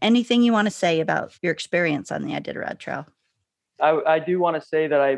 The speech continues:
Speaker 2: really, really, really enjoyed the I T I community. I can't say enough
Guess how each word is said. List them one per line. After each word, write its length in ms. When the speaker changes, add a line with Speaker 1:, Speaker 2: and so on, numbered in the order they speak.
Speaker 2:
really, 400
really, 340
really 640
enjoyed 600
the 220
I 120
T 200
I 140
community. 760
I 60
can't 240
say 180
enough 280